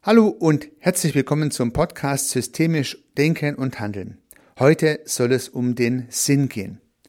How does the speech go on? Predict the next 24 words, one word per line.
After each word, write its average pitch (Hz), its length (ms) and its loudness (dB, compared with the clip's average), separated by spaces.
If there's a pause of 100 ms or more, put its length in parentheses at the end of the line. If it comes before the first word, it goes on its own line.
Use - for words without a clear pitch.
(480)
Vor 135 280 6
vielen 214 280 2
Jahren 208 260 4
hat 160 100 0
mal 147 120 -2
jemand 147 240 -2
zu 147 100 -6
mir 143 160 0
gesagt, 147 400 -4
„Das, 185 200 0
was 147 140 -2
du 123 120 -2
machst 151 420 -2 (180)
oder 127 200 -2
das, - 240 -4
was 107 140 -4
Sie 143 120 0
machen“, 147 240 -2
wir 113 140 -2
waren 117 180 -2
per 110 160 -6
Sie, 151 320 -4 (400)
„ist - 320 0 (260)
sinnbefreit.“ 117 1080 0